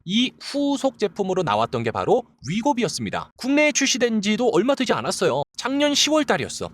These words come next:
이천이십사 년도 시월 달. 근데 수치만 봐도 어때요? 이제 투여 주차는 조금 더 늘어나긴 했지만 거의 이 살이 빠지는 비율 자체가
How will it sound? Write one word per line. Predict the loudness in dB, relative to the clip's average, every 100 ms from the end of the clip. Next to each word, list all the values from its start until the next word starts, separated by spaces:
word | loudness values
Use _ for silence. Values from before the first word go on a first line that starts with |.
| -8
이천이십사 | -6 -4 -2 0 0 -2 0 2
년도 | 2 0
시월 | 0 2 0
달. | -2 -6 -8
근데 | -4 -4
수치만 | -4 -4 0 0
봐도 | 0 0
어때요? | 0 0 -2 -6 _ _ _
이제 | -14 -2 0 0
투여 | 0 0 0
주차는 | -4 -2 0 2 0
조금 | -4 -6 -4
더 | -2
늘어나긴 | 0 0 0 -2 -4
했지만 | -4 -2 2 0 -2 _ _
거의 | -2 0 0 -6 _ _ _
이 | -6 -2 -2 -2
살이 | 0 2 2
빠지는 | 2 2 0 -2
비율 | -2 -2 -2
자체가 | -2 -6 -4 -4